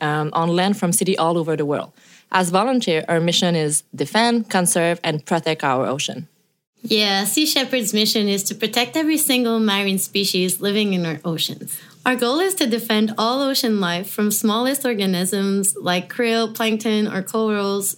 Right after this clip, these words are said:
Speaker 2: to the gentle giants, the whales, the dolphins, the sharks.
Speaker 1: As well as our common fish like tuna and salmon. Let's not forget also about the turtle, the bird, the penguin, and the seal.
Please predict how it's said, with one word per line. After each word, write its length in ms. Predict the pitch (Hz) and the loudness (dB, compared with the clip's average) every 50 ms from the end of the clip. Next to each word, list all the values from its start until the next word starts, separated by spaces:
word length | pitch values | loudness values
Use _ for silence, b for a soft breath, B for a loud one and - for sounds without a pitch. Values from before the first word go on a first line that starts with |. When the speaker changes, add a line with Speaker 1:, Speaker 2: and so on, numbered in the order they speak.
| _ - | _ -4
Speaker 2:
to 120 | - 233 | -2 -2
the 120 | 202 - 196 | -2 -2 -2
gentle 400 | 196 214 220 233 233 277 262 247 | 0 2 0 2 2 0 -2 0
giants, 520 | - 196 170 170 170 165 175 190 190 - | 0 0 0 2 0 0 -2 -2 -2 -4
the 200 | - 185 202 - | -2 -2 -2 0
whales, 380 | 170 175 170 170 180 190 185 - | 0 0 0 0 0 -2 -2 -4
the 80 | 190 | -6
dolphins, 640 | 185 - 135 117 - - - 196 196 202 - 196 - | -6 -6 -6 -6 -6 -4 -2 -2 0 0 0 -2 -4
the 180 | - - - - | -6 -4 -2 -2
sharks. 520 | - - - - - - - - - - - - B B B B B B B B B B B | -2 -2 -4 -8 -10 -6 -6 -6 -6 -6 -10 -20 B B B B B B B B B B B
Speaker 1:
As 160 | 240 240 226 | 0 2 2
well 200 | 240 277 311 339 | 2 0 0 0
as 100 | 330 262 | 0 0
our 80 | 254 240 | 0 0
common 320 | 240 - 220 208 208 208 | 0 0 2 2 2 2
fish 300 | 202 208 - 202 190 - | 2 2 0 -2 0 0
like 160 | 180 170 170 | -2 -2 -2
tuna 240 | - - 202 190 185 | 0 0 2 2 2
and 200 | 175 160 156 160 | 2 0 0 0
salmon. 500 | 156 - 151 147 151 143 120 123 123 - B B B B B B B B | 0 0 0 0 0 0 -2 -2 -4 -6 B B B B B B B B
Let's 240 | 147 175 190 - | 0 0 2 2
not 160 | - 226 240 233 | 2 2 2 2
forget 320 | - 302 277 233 226 220 | 0 0 2 2 2 2
also 300 | 208 190 185 - - 190 | 2 2 0 2 2 2
about 240 | 180 170 165 160 156 | 2 2 2 0 0
the 80 | 151 | -2
turtle, 560 | 143 - 214 220 220 214 220 214 214 208 208 202 | 0 0 2 2 2 2 2 2 2 2 0 0
the 120 | 170 160 | 0 -2
bird, 460 | 151 185 196 208 202 202 202 196 185 | 0 2 2 2 2 2 2 0 0
the 60 | 190 | -2
penguin, 560 | - - 190 190 190 180 180 180 180 180 175 175 | -2 0 2 2 2 2 2 2 2 2 2 2
and 80 | 165 | 0
the 60 | 151 | 0
seal. 400 | 147 - - 202 180 139 139 147 | 0 2 2 2 2 2 0 -4